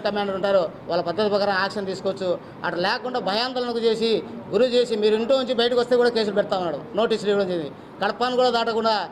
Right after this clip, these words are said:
చేసిన పరిస్థితులు ఉన్నాయి. అయినా ఉద్యోగులు ఎక్కడ కూడా మొక్కవని ధైర్యంతో వాళ్ళ ఉద్యమాల కార్యక్రమాన్ని కూడా సక్సెస్ చేయడం జరిగింది. అటువంటి కేసులను కూడా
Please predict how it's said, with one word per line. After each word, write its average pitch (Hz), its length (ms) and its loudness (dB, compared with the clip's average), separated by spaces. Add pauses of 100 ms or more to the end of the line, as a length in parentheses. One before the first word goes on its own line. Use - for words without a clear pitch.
(240)
చేసిన 202 280 0
పరిస్థితులు 190 320 -2
ఉన్నాయి. 151 160 -4 (320)
అయినా 220 180 2 (120)
ఉద్యోగులు 214 340 2
ఎక్కడ 202 220 2
కూడా 202 140 2 (420)
మొక్కవని 214 480 0
ధైర్యంతో 202 360 2 (380)
వాళ్ళ 175 200 0
ఉద్యమాల 202 380 0
కార్యక్రమాన్ని 190 440 -4
కూడా 185 160 0
సక్సెస్ 175 300 -2
చేయడం 190 220 4
జరిగింది. 180 300 -2 (380)
అటువంటి 175 300 -4
కేసులను 226 400 0
కూడా 220 100 0